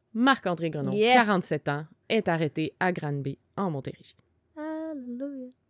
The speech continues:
Speaker 1: Quand même.
Speaker 2: Vingt-deux ans.
Speaker 1: Vingt-deux ans après. C'est fou.
Speaker 2: Mais au moins, closure.
Speaker 1: Mhm.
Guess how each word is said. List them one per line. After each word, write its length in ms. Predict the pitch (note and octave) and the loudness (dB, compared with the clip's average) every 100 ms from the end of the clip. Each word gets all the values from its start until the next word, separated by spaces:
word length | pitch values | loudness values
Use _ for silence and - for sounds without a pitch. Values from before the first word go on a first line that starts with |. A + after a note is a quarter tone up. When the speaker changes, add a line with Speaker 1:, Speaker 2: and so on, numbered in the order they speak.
| _ _ _ _ _ _ _ _ | _ _ _ _ _ _ _ _
Speaker 1:
Quand 140 | - - | -16 -12
même. 80 | - - - | -12 -16 -6
Speaker 2:
Vingt-deux 520 | G3+ D4+ C4+ F#3+ F3+ | 2 6 6 6 4
ans. 120 | E3 F3+ | 2 2
Speaker 1:
Vingt-deux 380 | G#3+ G3+ E3+ E3 | 2 0 -2 -4
ans 40 | |
après. 240 | C#3+ - _ _ _ | -6 -12 _ _ _
C'est 180 | - E3 | -14 -14
fou. 220 | - - - - - - - - - _ - | -12 -16 -18 -20 -20 -20 -20 -20 -20 _ 2
Speaker 2:
Mais 240 | G#3 B3+ | 6 10
au 60 | C#4 | 10
moins, 240 | G#3+ G#3+ F#4+ - _ - | 10 8 4 0 _ -12
closure. 520 | G#3 G3+ G3+ G3+ A#3+ - _ _ | 0 2 4 4 2 -4 _ _
Speaker 1:
Mhm. 320 | G3 G#3+ B3 | 2 6 6